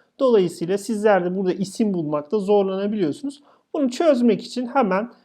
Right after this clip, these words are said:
buradan sıralama kısmından ad soyad şeklinde sıralama yaptığımızda artık, e, sadece adı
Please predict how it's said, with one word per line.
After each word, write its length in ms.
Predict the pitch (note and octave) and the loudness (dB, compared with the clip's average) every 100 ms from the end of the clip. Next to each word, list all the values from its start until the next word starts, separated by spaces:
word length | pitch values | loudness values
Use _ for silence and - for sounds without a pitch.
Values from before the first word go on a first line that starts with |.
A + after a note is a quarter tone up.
| _ - | _ -2
buradan 300 | A3+ F#3+ G3 | 2 2 0
sıralama 560 | - A#3+ A3+ A3 G#3 | 2 4 4 2 0
kısmından 640 | G#3 E3+ - C#3 D#3 G#3 G3+ _ _ - | -2 -6 -4 -4 -2 -4 -6 _ _ -2
ad 180 | B3 | 0
soyad 480 | B3 - B3 G#3 D3+ | -2 8 8 8 4
şeklinde 640 | - D#3 - C#3+ C3+ C#3 C#3 - _ _ | -4 -8 -4 -6 -2 -2 -2 -6 _ _
sıralama 520 | - - G#3 F3 D#3+ | -6 4 4 4 2
yaptığımızda 840 | F#3+ G#3 G3 D#3 C#3 C3 F#3 A#3 - _ _ C#3+ | 0 0 -2 -4 -4 -4 -2 -4 -6 _ _ -2
artık, 420 | E3 - G#3 - _ _ - | -2 -2 -6 -8 _ _ -2
e, 840 | E3 D#3 D#3 D3+ D3+ C#3+ C#3+ - - - - | 2 2 2 0 0 -4 -8 -12 -16 -20 -8
sadece 580 | - A#3 E3+ D#3 G3+ - | 2 4 4 2 0 4
adı 420 | F#3+ F3+ G3 | 4 6 2